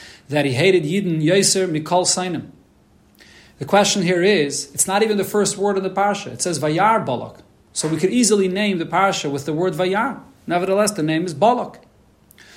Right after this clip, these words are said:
Another question is, a name of a Parsha is supposed to express the content of the entire Parsha. But in fact, you look in the Parsha, what ended up happening is Balak's plan was not fulfilled at all. Instead, Bilam came and benched Yidden with brachas Nailas B'Yoser,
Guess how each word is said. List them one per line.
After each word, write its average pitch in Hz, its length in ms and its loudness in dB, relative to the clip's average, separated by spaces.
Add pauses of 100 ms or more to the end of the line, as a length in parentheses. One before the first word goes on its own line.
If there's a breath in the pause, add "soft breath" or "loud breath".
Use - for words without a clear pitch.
(160 loud breath)
Another 240 240 4
question 208 420 0
is, 156 300 -2
a 156 120 -10
name 226 300 -2
of 220 100 -2
a 196 60 -4
Parsha 190 560 0
is 147 80 -4
supposed 180 300 -4
to 170 100 -4
express 180 420 -2
the 156 120 -8
content 165 560 -4
of 127 100 -4
the 131 80 -6
entire 143 320 -2
Parsha. 123 440 -10 (500 loud breath)
But 160 100 -4
in 156 60 -2
fact, 208 480 2
you 156 60 -4
look 208 160 -2
in 202 40 -2
the 180 80 -4
Parsha, 160 600 0
what 143 120 -4
ended 185 200 -2
up 170 160 -4
happening 165 480 -2
is 131 360 -2
Balak's 185 520 0
plan 135 640 -4 (580 loud breath)
was 147 220 -4
not 175 260 0
fulfilled 165 360 -2
at 156 80 0
all. 165 400 -2
Instead, 139 640 -2
Bilam 170 340 0
came 151 420 0
and 147 240 -4
benched 175 360 -4
Yidden 190 320 0
with 131 240 -4
brachas 170 400 -2
Nailas 170 380 0
B'Yoser, 156 520 -2